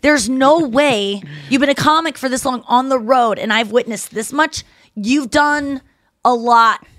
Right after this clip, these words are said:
before then. It's just there's, statistically, there's no, and they always play dumb, like, "I don't know, probably, like, around forty." I'm like, "I can s-,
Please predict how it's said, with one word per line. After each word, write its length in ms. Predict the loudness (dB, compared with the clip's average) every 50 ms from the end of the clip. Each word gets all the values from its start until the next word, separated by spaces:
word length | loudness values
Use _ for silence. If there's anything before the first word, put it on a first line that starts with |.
| _ _ -4
before 400 | -4 -4 -2 -2 -2 -4 -2 -4
then. 380 | -4 -6 -8 -8 -14 -20 -20 _ _ _ -6
It's 220 | -4 -4 -4 -6
just 240 | -6 -4 -4 -4 0
there's, 340 | 0 0 0 0 -2 -8 -14 -12
statistically, 640 | -12 -10 -10 -6 -4 -4 -4 -4 -6 -8 -6 -6 -4
there's 240 | -4 -4 -4 -4 -4
no, 220 | -2 -2 -4 -4 -8 -10 -6
and 100 | -2 2
they 100 | 2 4
always 220 | 4 4 2 0 0
play 160 | -2 -2 0
dumb, 240 | 2 2 2 2 2
like, 220 | -2 -4 -4 -6
"I 380 | -12 -20 -20 -20 -20 -20 _ -10 -8 -8 -4 0
don't 40 | 2 2
know, 140 | 4 2
probably, 460 | 2 0 -2 -4 -4 -6 -6 -6 -4 -2
like, 360 | 0 0 0 0 -2 -6 _ _ _ _ -18
around 280 | -14 -10 -10 -10 -10 -10
forty." 440 | -12 -10 -8 -6 -4 -4 -6 -6 -6
I'm 120 | -6 -4
like, 200 | -4 -4 -6 -10 _ _ _ _ _ _ _ _ _ 0
"I 200 | 2 2 2 0
can 180 | -2 -6 -8
s-, 160 | -8 -10 -12